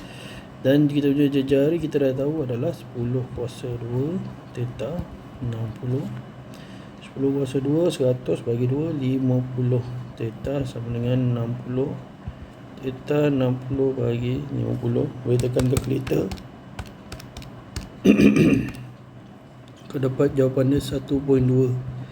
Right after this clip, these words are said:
Right. <clears throat> Theta memang dah dalam red, eh, untuk formula luas.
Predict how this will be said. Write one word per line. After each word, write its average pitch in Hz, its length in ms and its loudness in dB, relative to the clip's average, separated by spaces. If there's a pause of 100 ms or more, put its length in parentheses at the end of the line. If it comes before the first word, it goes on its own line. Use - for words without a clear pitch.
(920)
Right. - 220 2 (500)
<clears throat> - 760 2
Theta 135 320 2
memang 139 480 2
dah 127 80 2
dalam 123 340 2
red, 131 220 2
eh, 139 120 -2 (200)
untuk 123 260 -6 (400)
formula 123 300 2
luas. 120 420 2